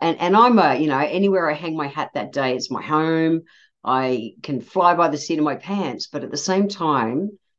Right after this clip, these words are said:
I have purpose in life. So whether if it's, I think of, you know, me being able to,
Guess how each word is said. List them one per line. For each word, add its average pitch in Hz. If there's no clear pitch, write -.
I 139
have 151
purpose 247
in 127
life. -
So -
whether 180
if 156
it's, 151
I 151
think 156
of, 139
you 151
know, 139
me 165
being 143
able 139
to, 139